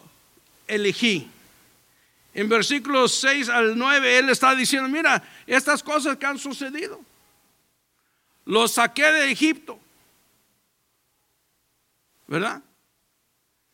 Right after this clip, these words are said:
Les construí un templo. ¿Y qué pasó? En vez, en vez de adorarme a mí, adoraron a los ídolos. Pero quiero decirles, pueblo",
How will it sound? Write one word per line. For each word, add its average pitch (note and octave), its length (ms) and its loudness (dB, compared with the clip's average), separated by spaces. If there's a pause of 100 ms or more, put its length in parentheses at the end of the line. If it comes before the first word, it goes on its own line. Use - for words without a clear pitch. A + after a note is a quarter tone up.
(140)
Les A3+ 220 -2
construí C4 520 -4
un D#4 200 -2
templo. C#4 540 -2 (1500)
¿Y F#3 180 -8
qué C4+ 140 0
pasó? B3+ 480 0
En G#3+ 200 -2
vez, C4 160 2 (220)
en G3 180 -4
vez B3+ 180 0
de C4+ 60 0
adorarme B3 580 4
a C#4 60 0
mí, F4 140 -2 (260)
adoraron F3+ 560 0
a F#3+ 40 0
los F#3 140 -4
ídolos. C#4 540 -8 (1900)
Pero G3 600 0 (1600)
quiero B3 260 4
decirles, A3+ 800 -2
pueblo", D3+ 460 -4